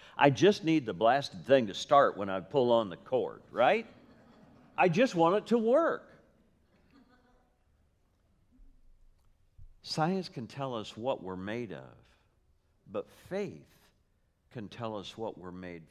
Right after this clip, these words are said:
for, right? So those how and why questions are two dramatically different questions. And because of that, their answers, their conclusions,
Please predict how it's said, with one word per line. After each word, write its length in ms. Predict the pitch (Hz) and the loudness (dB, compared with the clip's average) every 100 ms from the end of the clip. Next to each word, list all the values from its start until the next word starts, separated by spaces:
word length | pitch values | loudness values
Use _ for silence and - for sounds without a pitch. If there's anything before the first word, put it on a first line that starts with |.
| _ _ | _ _
for, 240 | 101 82 64 60 _ _ _ _ _ _ _ _ _ _ _ _ | -18 -18 -20 _ _ _ _ _ _ _ _ _ _ _ _ _
right? 140 | 82 123 170 _ _ _ _ _ _ _ _ _ _ | -20 -20 -20 _ _ _ _ _ _ _ _ _ _
So 200 | - 147 | 2 4
those 240 | 131 131 - | 4 2 -2
how 440 | - 156 196 185 | -8 -6 -6 -6
and 160 | 135 117 | -6 -8
why 280 | 123 135 | -8 -8
questions 760 | 123 - 131 120 - 87 80 - - - | -10 -6 -6 -6 -12 -16 -16 -18 -20 -6
are 140 | - 127 | 0 0
two 480 | - - 196 190 151 | -2 -4 0 0 -2
dramatically 1120 | 92 120 113 113 123 147 180 185 175 165 151 | -4 -4 -2 -2 -4 -4 -4 -6 -6 -6 -6
different 720 | 110 85 139 151 - 131 - | -8 -4 -2 -2 -4 -10 -10
questions. 600 | - 127 117 - 87 82 - - | 2 2 2 -8 -18 -20 -20 -2
And 140 | 185 190 | 4 6
because 460 | 165 175 269 269 | 4 6 4 4
of 80 | 151 | 2
that, 500 | 127 143 - - 139 | 4 4 2 -12 2
their 280 | 208 247 - | 6 6 4
answers, 600 | 214 302 - 131 113 139 | 0 0 0 0 0 2
their 180 | 185 247 | 4 4
conclusions, 920 | - 170 - 202 294 214 143 135 | 2 -2 2 2 2 2 2 0